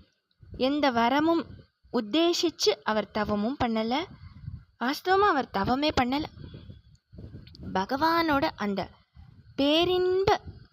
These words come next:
உருவம் இருக்கே, அந்த உருவமில்லாத தன்மையை அருவமா வச்சுண்டு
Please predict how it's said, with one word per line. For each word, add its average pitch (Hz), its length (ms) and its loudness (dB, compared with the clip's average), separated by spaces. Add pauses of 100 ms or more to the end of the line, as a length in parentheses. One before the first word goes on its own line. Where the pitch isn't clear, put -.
(120)
உருவம் 285 420 0
இருக்கே, 233 220 0
அந்த 202 220 2
உருவமில்லாத 294 1080 4
தன்மையை 233 560 -2
அருவமா 254 600 2
வச்சுண்டு 277 640 0